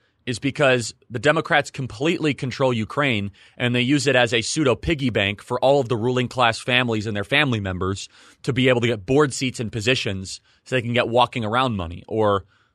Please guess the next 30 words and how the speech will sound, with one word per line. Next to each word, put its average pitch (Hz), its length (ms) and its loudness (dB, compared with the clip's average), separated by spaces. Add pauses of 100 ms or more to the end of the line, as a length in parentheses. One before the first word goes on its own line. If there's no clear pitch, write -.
(160)
in 110 320 0
the 107 160 -4
Biden 127 480 4
case, 101 480 -2 (220)
private 135 340 0
jet 117 240 0
flying 113 320 -2
around 107 320 0
money, 87 360 -8 (520)
'cause 95 120 -12
they 104 80 -2
live 101 260 -4
quite 120 240 0
an 107 80 -6
extravagant 101 640 -2
lifestyle 95 580 0
for 98 220 -4
the 90 240 -4 (460)
Scranton 117 960 -2
Amtrak 120 680 0
riding 104 680 2 (240)
regular 113 420 0
day 101 220 0
Joe. 95 420 2
He's - 120 -18
got 113 120 -4
a 107 40 -2
lot 139 160 4
of 110 80 2
homes 110 560 -2